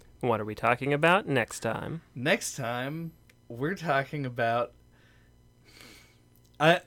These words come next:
Speaker 2: the pronunciation of this is literally gonna destroy me.
Speaker 1: Dujana?
Speaker 2: Dujana,
Speaker 1: Mm-hmm.
Speaker 2: uh, which, uh, I know very little about. Uh, it is similarly abstract, but now in all of the ways, except just, <laughs> i-,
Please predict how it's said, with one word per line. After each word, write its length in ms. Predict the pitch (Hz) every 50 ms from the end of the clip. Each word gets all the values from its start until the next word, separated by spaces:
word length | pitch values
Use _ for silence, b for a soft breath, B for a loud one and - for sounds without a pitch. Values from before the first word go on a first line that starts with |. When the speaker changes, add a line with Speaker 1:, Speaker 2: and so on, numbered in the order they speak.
| - -
Speaker 2:
the 220 | 175 147 202 202
pronunciation 800 | 202 - 233 233 247 262 254 254 220 208 185 180 180 - 151 135
of 100 | 131 120
this 260 | 120 117 110 107 -
is 220 | 123 110 107 110 113
literally 480 | 117 123 123 117 117 113 110 110 107
gonna 200 | 104 104 101 101
destroy 400 | 98 101 104 - - - 113 101 101 92
me. 160 | - - 143
Speaker 1:
Dujana? 680 | 123 120 117 117 110 113 107 110 120 127 139 156 170 - -
Speaker 2:
Dujana, 840 | 135 120 135 127 113 107 127 127 123 131 147 156 165 175 180 190 196 202 - - - - -
Speaker 1:
Mm-hmm. 260 | 123 110 107 117 117 120
Speaker 2:
uh, 520 | 143 147 147 139 131 131 127 123 120 131 143 b b b b b b b b b b b
which, 540 | - 147 147 156 143 131 - - - - - _ _ _ _ -
uh, 380 | 151 156 151 139 135 104 87 - - - - - -
I 180 | 156 190 247 269
know 180 | 226 180 156
very 280 | 127 127 131 123 123 117
little 300 | 117 120 113 107 107 107
about. 360 | 104 107 104 101 113 - B B B B B B - -
Uh, 260 | 123 127 120 110 101 - -
it 160 | 160 170 170
is 120 | 160 147
similarly 680 | - - - 262 269 254 262 240 226 220 208 196 180 165
abstract, 720 | 151 143 - - - - 185 175 151 131 127 - - 131
but 180 | 139 127 - -
now 320 | 147 151 156 160 160 160
in 240 | 151 143 131 123 120
all 400 | - - 131 147 165 170 160 147
of 300 | 131 123 107 - - 113
the 100 | 120 113
ways, 580 | 110 110 107 101 101 104 104 110 120 123 - -
except 580 | 135 123 - - - - 131 120 - - 135 120
just, 500 | 110 120 131 127 127 - - - - -
<laughs> 20 | -
i-, 180 | 165 139 135